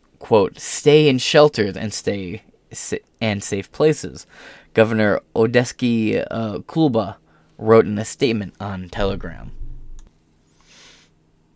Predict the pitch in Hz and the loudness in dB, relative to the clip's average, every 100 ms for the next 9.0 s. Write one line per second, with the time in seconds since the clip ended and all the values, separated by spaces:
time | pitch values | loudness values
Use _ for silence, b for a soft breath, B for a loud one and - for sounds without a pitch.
0 | _ 113 104 90 87 b b b b b | _ -10 -8 -10 -14 b b b b b
1 | _ _ _ _ _ - b b b b | _ _ _ _ _ -20 b b b b
2 | b b b _ _ _ - 139 117 95 | b b b _ _ _ -4 0 0 -4
3 | 90 _ _ _ - 127 120 117 110 107 | -8 _ _ _ 0 0 0 -2 -2 -2
4 | 101 101 98 98 98 98 95 98 95 - | -2 -4 -2 -2 -2 -8 -8 -6 -6 -6
5 | 101 101 98 92 127 113 110 120 110 110 | -2 0 0 -4 -4 -2 -2 0 2 2
6 | - 110 104 98 98 101 95 101 98 98 | 2 -4 -4 -6 -8 -8 -6 -6 -6 -6
7 | 101 95 98 98 95 92 101 95 98 98 | -6 -4 -4 -2 -4 -4 -4 -2 -2 -4
8 | 98 - 110 104 98 98 95 95 98 95 | -8 -12 -6 -4 -2 -4 -6 -4 -4 -4